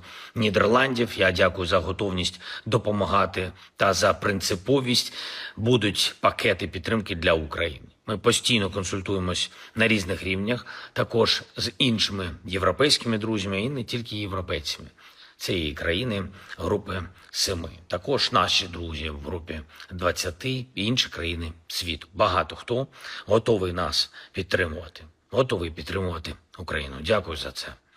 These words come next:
Будуть ще перемовини, і ще сьогодні кілька внутрішніх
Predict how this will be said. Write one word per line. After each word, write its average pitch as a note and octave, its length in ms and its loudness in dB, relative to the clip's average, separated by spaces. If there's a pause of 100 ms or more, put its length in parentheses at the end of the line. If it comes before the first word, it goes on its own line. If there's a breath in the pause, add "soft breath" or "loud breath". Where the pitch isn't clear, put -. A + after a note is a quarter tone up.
(460 loud breath)
Будуть A2 400 4
ще F2+ 340 4 (260)
перемовини, G#2 600 0
і F2+ 40 2
ще F#2 260 2
сьогодні F2 480 -4
кілька E2+ 360 -4
внутрішніх A#2+ 760 -4